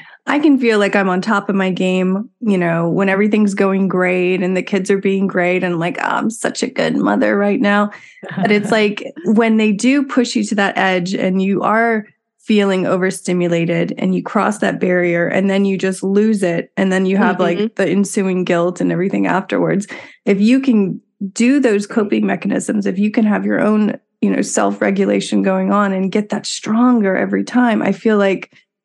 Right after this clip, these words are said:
Speaker 1: man, you're modeling that to your children who are most likely, you know, at least one of them just like you, you know, sensitive like that. And I'm just thinking back to my parents, I was like, "Wow, like, they didn't have this language," you know?
Speaker 2: Mm-hmm.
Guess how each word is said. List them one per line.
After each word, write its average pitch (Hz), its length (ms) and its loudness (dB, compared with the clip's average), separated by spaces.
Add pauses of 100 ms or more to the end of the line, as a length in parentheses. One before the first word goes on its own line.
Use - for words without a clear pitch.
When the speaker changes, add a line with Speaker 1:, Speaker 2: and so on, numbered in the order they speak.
(200)
Speaker 1:
man, 233 300 2
you're 196 140 2
modeling 202 560 0
that - 240 -6 (200)
to 208 120 0
your 190 140 0
children 185 580 0
who 202 160 2
are 196 80 2
most 202 280 0
likely, 185 400 -2
you 196 120 2
know, 190 60 0
at 185 100 0
least 220 220 0
one 202 180 2
of 196 80 0
them 180 380 -2 (100)
just 185 260 -2
like 180 260 -2
you, - 400 0
you 214 120 2
know, 185 160 0
sensitive 185 560 -2
like - 220 -2
that. - 260 -2 (440)
And 202 100 4
I'm 208 100 4
just 220 160 0
thinking 220 220 2
back 202 200 0
to 208 80 -2
my 208 200 2
parents, 190 400 0
I 214 100 -2
was 196 140 -2
like, 196 200 -4
"Wow, 220 340 0
like, 185 220 0
they 220 120 4
didn't 247 200 2
have 202 240 0
this 185 180 -2
language," 202 580 0 (160)
you 196 160 2
know? 196 240 4
Speaker 2:
Mm-hmm. 190 260 0